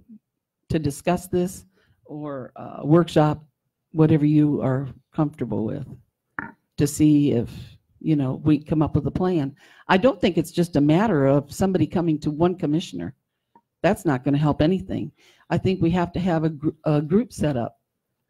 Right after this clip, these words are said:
you know, whether it's the person that's leaving can select one person, city manager can select one person, however, however,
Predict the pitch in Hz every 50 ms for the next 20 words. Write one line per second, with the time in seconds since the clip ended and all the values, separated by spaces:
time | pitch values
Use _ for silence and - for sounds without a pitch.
0 | _ _ 165 165 160 151 151 160 196 - _ _ _ _ _ _ _ _ _ _
1 | _ _ _ _ _ _ _ _ - 170 175 160 165 156 151 147 147 147 - -
2 | - 165 156 - 196 190 185 190 - 190 175 160 160 160 - - 151 180 190 196
3 | 185 214 214 196 196 190 196 _ _ _ _ _ _ _ _ _ _ _ _ _
4 | _ _ _ _ - 208 190 180 - - - 180 190 185 185 185 - 160 190 196
5 | 190 - 196 185 185 190 190 185 185 180 185 180 - _ _ _ _ _ _ _
6 | - 190 165 156 165 180 185 202 196 180 196 190 - 190 180 185 - 185 175 175
7 | - - 160 185 190 185 - 196 180 175 - - 185 175 175 170 160 - 170 156
8 | 165 175 190 185 202 196 202 220 - 151 160 156 156 160 180 190 202 202 190 190
9 | 190